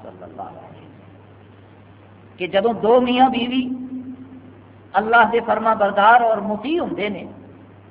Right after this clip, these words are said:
انہاں چوں ایک جاگ پیندا ہے، ایک بیدار ہو جاندا ہے۔ کدی خامد جاگ پیا ہے، بیدار ہو گیا ہے، تے بیوی نو اٹھا رہا ہے کہ اٹھ، نماز دا وقت ہو۔ فرمایا او اگر نہیں جاگدی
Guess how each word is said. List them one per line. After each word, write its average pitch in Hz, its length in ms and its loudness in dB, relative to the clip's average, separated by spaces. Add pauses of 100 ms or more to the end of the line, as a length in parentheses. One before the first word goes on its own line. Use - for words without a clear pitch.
(260)
انہاں 262 300 0
چوں 262 180 -2 (120)
ایک 277 300 -4
جاگ 196 240 4 (120)
پیندا 247 300 2
ہے، 254 120 6
ایک 240 280 -6
بیدار 208 500 2
ہو 214 220 -2
جاندا 185 260 0
ہے۔ 175 120 -4
کدی 196 260 -6
خامد 202 420 -2
جاگ 214 200 4 (100)
پیا 220 220 2
ہے، 220 240 -4
بیدار 190 400 2
ہو 190 220 -2
گیا 214 160 0
ہے، 233 60 -2
تے 233 160 -6
بیوی 262 360 -6
نو 285 220 0
اٹھا 262 340 0
رہا 233 160 0
ہے 214 80 -6
کہ 220 180 -12
اٹھ، 254 180 -10
نماز 185 480 -2
دا 160 80 -4
وقت 147 260 -10
ہو۔ 80 140 -18 (2250)
فرمایا 190 440 4
او 240 380 2
اگر 214 300 2
نہیں 247 260 -2
جاگدی 233 540 2